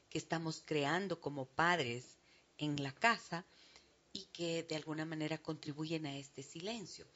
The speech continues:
Hace poco me con-, me decía una chica en consulta, una muchacha de catorce años, que justamente, ¿no? La mamá decía, "Es que no habla, no habla, no dice nada, no sé por qué no me habla, no,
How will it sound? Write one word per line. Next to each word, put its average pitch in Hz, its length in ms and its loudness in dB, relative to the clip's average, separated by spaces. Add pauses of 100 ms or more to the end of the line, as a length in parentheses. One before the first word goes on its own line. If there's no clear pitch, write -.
(380)
Hace - 220 -6
poco 226 320 -6
me 156 220 -8
con-, 135 260 -6
me 156 160 -6
decía 143 600 -4
una 143 260 -12
chica 135 340 -10
en 127 100 -8
consulta, 127 720 -8
una 127 180 -8
muchacha 127 420 -14
de 127 100 -14
catorce 131 540 -6
años, 120 480 -6
que 127 120 -14
justamente, 127 720 -8
¿no? 123 120 -10
La 131 100 -6
mamá 131 240 -8
decía, 156 240 -8 (320)
"Es - 120 -20
que 196 120 -10
no 240 280 -4
habla, - 300 -10 (120)
no - 160 -4
habla, 285 340 -2
no 185 140 -8
dice 214 280 -12
nada, 214 440 -6
no 160 180 -12
sé - 140 -10
por - 200 -20
qué 190 140 -8
no 196 120 -8
me 190 140 -6
habla, 214 280 -4
no, 175 200 -10